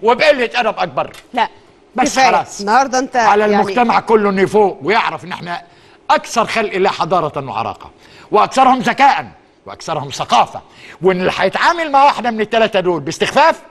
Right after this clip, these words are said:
Speaker 1: ملوش عندنا غير أن يسحق سحقا يسحق فقط لا غير.
Speaker 2: طيب، آه، زيارة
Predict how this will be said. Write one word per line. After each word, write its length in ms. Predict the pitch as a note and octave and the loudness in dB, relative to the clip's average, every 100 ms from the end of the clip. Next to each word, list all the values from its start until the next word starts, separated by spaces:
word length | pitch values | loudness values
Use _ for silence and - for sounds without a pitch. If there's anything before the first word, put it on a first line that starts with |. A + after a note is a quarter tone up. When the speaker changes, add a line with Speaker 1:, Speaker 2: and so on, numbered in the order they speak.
| _ _ _ _ - | _ _ _ _ -8
Speaker 1:
ملوش 280 | D3 F3+ A#2+ | -2 -2 -2
عندنا 340 | C#3+ D#3 D#3+ | -8 -8 -6
غير 340 | C#3 F3+ F3+ D3+ - - - - _ - | -2 0 0 -4 -18 -20 -20 -20 _ -2
أن 180 | A3 F#3+ | -2 0
يسحق 1000 | F#3+ A3+ A3 - - A3+ - - - - _ _ - | 2 2 2 -6 -2 0 0 -4 -18 -18 _ _ -10
سحقا 380 | - - - B2+ | -6 -6 -8 -14
يسحق 300 | B2 A#2 - - - _ _ _ _ - | -12 -14 -16 -20 -20 _ _ _ _ -20
فقط 280 | - E3 | -12 -8
لا 60 | D3 | -8
غير. 200 | C#3+ - - _ - | -8 -12 -20 _ -4
Speaker 2:
طيب، 140 | E3 - - _ _ _ - _ - _ - | -4 -6 -20 _ _ _ -20 _ -20 _ -2
آه، 360 | G3+ G3+ G3+ - - | 0 2 -2 -6 -10
زيارة 280 | F#3 C4 | 0 2